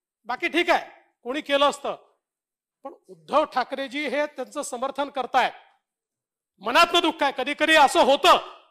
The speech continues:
सत्ता चालवण्याकरता मनात नसलेल्या गोष्टींचं समर्थन. माझा एकच सवाल आहे, बाकी जाऊ द्या, पण नवाब मलिक यांनी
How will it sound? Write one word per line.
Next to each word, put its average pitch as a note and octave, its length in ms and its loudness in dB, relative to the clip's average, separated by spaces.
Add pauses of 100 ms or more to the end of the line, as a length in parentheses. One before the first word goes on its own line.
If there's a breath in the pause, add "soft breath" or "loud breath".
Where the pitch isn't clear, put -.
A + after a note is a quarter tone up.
(280)
सत्ता - 400 -2
चालवण्याकरता C4+ 880 0
मनात B3+ 440 -2
नसलेल्या B3 420 -8
गोष्टींचं B3+ 420 -12
समर्थन. C#4 380 -6 (360)
माझा D4+ 240 4
एकच D#4+ 340 4
सवाल D#4+ 300 6
आहे, - 100 -12 (720)
बाकी C#4 260 2
जाऊ E4 200 6
द्या, C#4 140 4 (1000)
पण D#4+ 260 4
नवाब C#4 600 6
मलिक C#4+ 560 -2
यांनी B3+ 640 -2